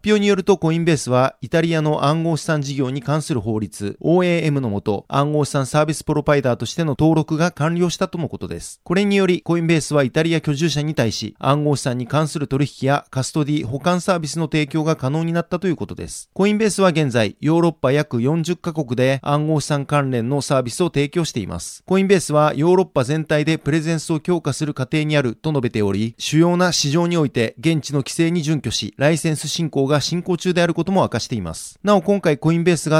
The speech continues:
登録したオーエーエムは、今年五月に暗号資産取引所、バイナンスが登録しており、すでにバイナンスはイタリアで暗号資産サービスプロバイダーとして承認がされています。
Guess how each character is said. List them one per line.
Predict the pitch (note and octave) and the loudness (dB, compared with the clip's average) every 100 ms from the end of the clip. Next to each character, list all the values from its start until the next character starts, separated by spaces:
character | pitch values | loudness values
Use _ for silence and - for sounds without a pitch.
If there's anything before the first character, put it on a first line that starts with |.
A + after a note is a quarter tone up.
| D#3 | 2
登 | C#3 | 0
録 | C#3 - | -2 -4
し | - | 2
た | D3 - | 4 4
オ | C#3 D#3 | 2 4
ー | |
エ | |
ー | D3+ | 2
エ | C#3+ | 2
ム | A2+ | 2
は、 | B2 B2+ - | 2 2 -2
今 | C#3 | -4
年 | D3 D#3 | -2 0
五 | D#3+ | 2
月 | F3+ E3 A#2+ | 2 2 -2
に | G#2+ - | -4 -4
暗 | B2+ D3 | -4 0
号 | D3 | -2
資 | C3+ | 0
産 | C#3 | -2
取 | B2 C#3 B2 | 0 -2 -2
引 | B2+ | -2
所、 | B2 B2 - | 0 0 0
バ | D3 | 2
イ | D#3 | 2
ナ | C#3 | 0
ン | |
ス | B2 | -2
が | E3 | -2
登 | E3 C3+ | 0 0
録 | C#3 - | 0 -2
し | |
て | - | -2
お | A#2 G#2 | 0 0
り、 | E2 - | -4 -8
す | - | -2
で | E3 | 2
に | D3+ | 2
バ | C#3+ C#3 | 4 4
イ | |
ナ | C3+ | 2
ン | A2+ | -2
ス | B2+ | 2
は | C3 C#3 | 2 2
イ | B2 | 0
タ | D3+ | 0
リ | C#3 C#3 | 2 2
ア | C#3 | 2
で | D#3+ | 2
暗 | C3+ C3 C#3 | 2 0 2
号 | C3+ | 0
資 | - | 0
産 | C3 | -4
サ | - C#3+ | 0 0
ー | |
ビ | C#3+ | 0
ス | - | -2
プ | C#3+ | 0
ロ | C#3+ | 2
バ | C#3+ | 2
イ | B2+ | 2
ダ | A#2+ | 0
ー | |
と | B2+ | -2
し | - | -2
て | F3+ - | -2 0
承 | - B2+ | -4 -4
認 | C3+ | -2
が | D#3+ | 0
さ | F3+ A2 | 0 -2
れ | G2 | -4
て | F2+ | -6
い | |
ま | E2 A2 | -4 -4
す。 | - - | -6 -14